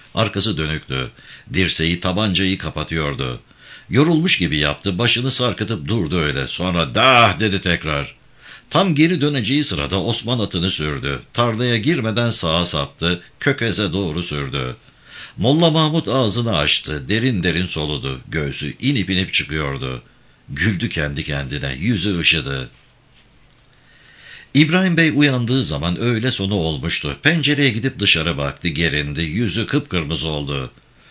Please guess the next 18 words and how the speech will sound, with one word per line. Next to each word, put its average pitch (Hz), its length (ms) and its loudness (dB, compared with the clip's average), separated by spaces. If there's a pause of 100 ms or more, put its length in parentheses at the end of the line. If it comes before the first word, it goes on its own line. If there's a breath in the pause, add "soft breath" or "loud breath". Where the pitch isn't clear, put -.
(160 soft breath)
"Sıcak 117 380 4
su 131 120 2
getirin, 104 380 4
tıraş 127 300 4
olacağım." 101 500 4
diye 85 220 2
bağırdı 85 380 0
aşağıya. 78 680 0 (640 loud breath)
Kalın 175 320 4
kaşlarının 147 580 0
altında 82 440 0
gözleri 87 580 0
bir 143 200 2
kurnaz 113 520 0
parlıyordu. 73 840 -2
Taban 101 360 0
tahtalarına 85 680 -2
baktı. 71 520 -4